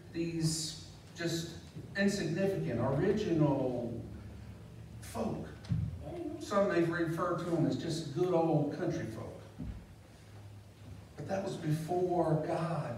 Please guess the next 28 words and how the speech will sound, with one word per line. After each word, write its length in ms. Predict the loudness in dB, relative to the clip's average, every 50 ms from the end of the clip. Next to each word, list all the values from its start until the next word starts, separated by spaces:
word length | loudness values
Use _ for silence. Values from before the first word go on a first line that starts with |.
| -6 -4
put 120 | -4 0 2
his 240 | 2 2 2 0 -4 -8 -8
call 560 | -6 -6 -4 -2 0 0 0 0 -2 -4 -6 -8 -6
upon 260 | -4 -4 -4 -2 -4 -4
them. 340 | -4 -6 -6 -6 -6 -6 -6 -6 -10 -12 -14 -16 -18 -18 -20 -20 -20 -20 -18 -18 -16 -16 -18 -16 -14 -14 -14 -14 -16 -18 -16 -14 -12 -12 -12 -12 -12 -14 -14 -14 -14 -14 -14 -16 -16 -10 -6
It's 240 | -4 -2 -2 -2 2
not 440 | 6 8 8 10 8 8 6 4 2
the 140 | 0 0 0 -2 -4 -4 -4 0
person 840 | 6 8 8 8 8 6 6 4 4 4 4 2 0 0 -2 -4 -6 -8 -12 -10 0
that, 140 | 2 2 4
it 180 | 4 2 4 4
ma-, 320 | 4 4 4 2 0 -2
that 200 | -2 -2 0 2
makes 240 | 4 4 4 2 0
them 200 | -2 -2 -2 -2
a 240 | -2 -2 -4 -4 -6
hero. 440 | -4 -2 0 2 2 2 2 0 -2 -6 -10 -12 -14 -8 -4
It's 240 | -2 -2 -2 -2 0
how 160 | 2 4 4
they 80 | 6
respond 760 | 8 8 8 8 8 4 4 2 0 0 2 2 4 4 4 4
to 60 | 4
God's 360 | 4 4 6 6 6 6 4 2 -2 -4
call 500 | -4 -2 0 0 0 0 -2 -4 -8 -10 -8
that 120 | -8 -6
makes 240 | -4 -4 -4 -4 -4
the 120 | -6 -8 -6
difference. 580 | -4 -4 -4 -6 -6 -8 -12 -14 -14 -12 -10